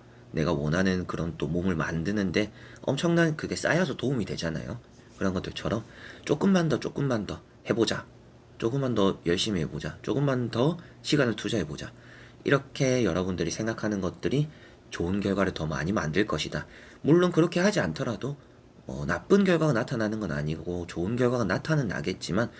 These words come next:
더 많은 것들을 가져갈 수 있는 방법이 있는데, 그거는 여러분들이 조금만 더, 조금만 더라는 또 그런 부분에서 나타날 것이고, 이제 대충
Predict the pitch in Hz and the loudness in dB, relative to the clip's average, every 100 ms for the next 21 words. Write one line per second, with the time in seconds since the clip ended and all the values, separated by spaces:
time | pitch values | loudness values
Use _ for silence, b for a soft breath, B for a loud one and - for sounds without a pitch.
0 | B B - 90 165 185 76 87 95 95 | B B 0 4 4 4 2 0 0 -2
1 | - 76 76 95 - 85 - 80 78 78 | -2 -4 -2 -2 -2 -2 -2 -4 -4 -2
2 | 87 90 82 - - - 104 104 123 117 | -2 0 -2 -4 -8 -2 0 2 2 4
3 | 170 185 B B B 107 104 104 185 202 | 2 2 B B B -2 2 2 2 0
4 | 80 78 82 80 82 - - - 78 90 | -2 -2 -2 -4 -4 -6 -8 -6 -2 0
5 | 87 78 76 73 92 90 80 78 67 64 | 0 -2 -4 -2 0 0 0 -2 -2 -2
6 | 104 156 B B - - 98 98 101 92 | -2 -4 B B -18 -2 0 2 0 0
7 | 80 78 90 - 76 76 90 92 - 95 | 0 0 -2 -2 -4 -2 -4 -4 -4 -4
8 | - - - - 80 - 82 - 143 104 | -6 -12 -14 -8 -6 -4 -4 0 2 2
9 | 120 | -2